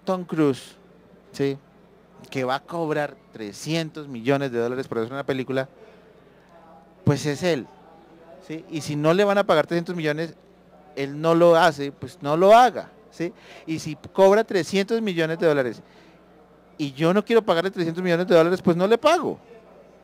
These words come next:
¿Sí me entiendes? ¿Eh? Porque llega un mo-, un momento donde u-, empezamos a rayar en unas razones que no me parecen, que es que, ¿cómo es posible que ganen tanto por hacer una película? Pues es él. Y si él cobra trescientos millones de dólares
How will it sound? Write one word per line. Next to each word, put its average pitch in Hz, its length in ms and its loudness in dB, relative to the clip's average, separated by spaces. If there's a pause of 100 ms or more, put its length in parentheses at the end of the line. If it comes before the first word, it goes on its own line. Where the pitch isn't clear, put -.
(320)
¿Sí 180 200 -2
me 208 100 4
entiendes? 233 580 0 (120)
¿Eh? 196 140 -2 (680)
Porque 175 320 0
llega 170 220 0
un 208 200 -4
mo-, 214 280 -2
un 208 180 -6
momento 233 480 2
donde 160 320 0
u-, 143 200 -4
empezamos 165 580 -6
a 226 60 4
rayar 156 300 2
en 160 140 -6
unas 165 300 -10 (160)
razones 151 560 -6
que 165 100 -10
no 127 180 -6
me 139 140 -6
parecen, 131 340 -4
que 139 120 -8
es 131 80 -10
que, 151 120 -8 (280)
¿cómo 233 240 0
es 247 100 2
posible 226 600 -2
que 185 120 -8
ganen 175 300 -2
tanto 196 420 0
por 170 160 -2
hacer 156 160 -4
una 190 120 -2
película? 165 340 -4 (560)
Pues 117 200 -8
es 143 200 -6
él. 151 260 2 (460)
Y 160 100 -6
si 170 220 -2
él 208 180 0
cobra 214 320 2
trescientos 214 600 -2
millones 208 280 -2
de 202 60 2
dólares 165 340 2